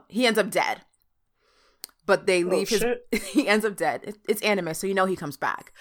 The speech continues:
Speaker 1: But they have to keep his body, like, they have to keep his body safe so that his soul can come back to the body. And this bitch is, like, so, like, gone and out of it. And the house is filthy, so the house is full of trash, which catches fire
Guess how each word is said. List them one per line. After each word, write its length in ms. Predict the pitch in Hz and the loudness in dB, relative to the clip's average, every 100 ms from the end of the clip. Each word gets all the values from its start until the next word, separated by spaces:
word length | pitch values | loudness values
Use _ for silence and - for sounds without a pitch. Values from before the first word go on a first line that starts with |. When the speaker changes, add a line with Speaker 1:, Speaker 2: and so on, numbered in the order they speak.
| - - - _ | -20 -20 -20 _
Speaker 1:
But 140 | 196 | 2
they 80 | 190 | 2
have 220 | 202 214 214 | 4 4 2
to 60 | |
keep 260 | 190 220 208 | -2 -6 0
his 180 | 202 180 | 0 2
body, 480 | 170 165 180 196 190 | 4 6 6 2 -4
like, 140 | 175 165 | -4 -2
they 80 | 170 | -4
have 260 | - 180 | -4 -6
to 80 | 202 | -6
keep 140 | 202 | -8
his 100 | 170 160 | -4 4
body 320 | 160 170 170 | 4 4 0
safe 460 | - 185 175 208 | -2 0 0 0
so 80 | - | -4
that 180 | 180 143 | -2 -2
his 180 | 180 180 | -2 0
soul 200 | 190 185 | 4 2
can 140 | 190 | 2
come 160 | 160 175 | -8 0
back 200 | 160 147 | 2 2
to 60 | 180 | -2
the 80 | 156 | 0
body. 440 | 151 143 254 269 _ _ _ _ _ _ _ _ _ _ | 2 2 -2 -6 _ _ _ _ _ _ _ _ _ _
And 140 | 185 208 | -4 -2
this 160 | 247 254 | -2 0
bitch 340 | 220 226 220 | 0 0 0
is, 140 | 208 196 | 0 4
like, 340 | 196 180 - | 2 2 -4
so, 420 | - - 185 190 214 | -6 0 6 8 10
like, 340 | 202 196 180 160 | 10 6 2 0
gone 260 | 175 196 | 2 2
and 100 | 185 | 2
out 180 | 160 165 | 0 0
of 120 | 196 233 | 0 0
it. 200 | 247 - _ _ _ | 0 -2 _ _ _
And 300 | 190 190 180 - - | -2 -2 -4 -12 -6
the 60 | 185 | 0
house 240 | 208 220 - | 4 4 2
is 120 | 190 | -4
filthy, 400 | - 226 226 170 | 0 0 0 -4
so 140 | 180 | -4
the 80 | 185 | 0
house 200 | 202 208 | 0 0
is 100 | 196 | -4
full 160 | 208 208 | -2 0
of 100 | - | 0
trash, 540 | - 180 208 269 - - _ | 2 4 4 0 -10 -18 _
which 220 | 190 185 | 2 2
catches 400 | - 254 214 170 | 2 0 0 -4
fire 560 | - 226 240 147 127 | 2 6 6 4 -4